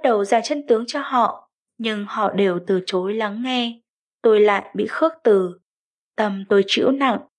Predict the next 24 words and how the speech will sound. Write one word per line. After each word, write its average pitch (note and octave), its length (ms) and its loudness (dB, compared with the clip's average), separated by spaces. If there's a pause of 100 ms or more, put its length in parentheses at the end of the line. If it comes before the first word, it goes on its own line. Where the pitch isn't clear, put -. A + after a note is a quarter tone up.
(240)
và G#3 300 -2 (100)
cảm G3+ 220 -4
thấy F#3+ 120 2
hoang A#3 360 -2
mang. A#3 300 2 (920)
Tôi G#3 160 2
nghĩ, G#3 500 -2 (340)
những A3 320 -2
người C4+ 180 4 (100)
khác D4+ 200 -4
đã B3+ 140 -2
nộp C#4 260 2
bản G#3 240 -2
chữ G3+ 160 -4 (100)
ký A3 280 -4
thỉnh G3+ 220 -6
nguyện, G3 240 2 (440)
có F#3+ 320 -2
đầy B3+ 180 4
đủ G3 280 0
chữ - 260 -10
ký, G3+ 420 -4 (140)
tên A3 240 0
tuổi. G3 280 0